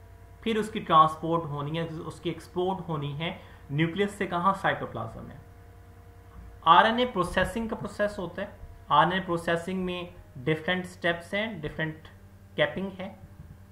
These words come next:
poly A tail addition होती है और आरएनए splicing होती है। ये process होते हैं किसमें? पोस्ट ट्रांसक्रिप्शनल control में, उसमें आरएनए की जब processing होती है, जिसे हम pre-messenger आरएनए कहते हैं। अब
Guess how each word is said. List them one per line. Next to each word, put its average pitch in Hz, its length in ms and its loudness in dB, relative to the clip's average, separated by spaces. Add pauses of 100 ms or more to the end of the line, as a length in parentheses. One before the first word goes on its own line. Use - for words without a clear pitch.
(140)
poly 175 260 2
A 180 140 2
tail 175 260 0
addition 170 420 -2
होती 185 320 -6
है 196 180 -4
और 156 220 0
आरएनए 156 440 4
splicing 151 680 -4
होती - 280 -12
है। - 80 -18 (420)
ये 175 120 0
process 185 480 0
होते 165 240 -2
हैं 165 300 -4
किसमें? 175 440 -6 (500)
पोस्ट 170 340 2
ट्रांसक्रिप्शनल 147 540 -2
control 139 420 -4
में, 196 240 -6 (280)
उसमें 151 200 -6
आरएनए 139 300 0
की 202 160 -6
जब 170 200 -4
processing 135 480 -6
होती - 340 -12
है, - 140 -14 (420)
जिसे 147 200 -4
हम 165 260 -2
pre-messenger 180 840 -2
आरएनए 123 360 -2
कहते - 360 -16
हैं। - 180 -16 (2250)
अब 175 200 0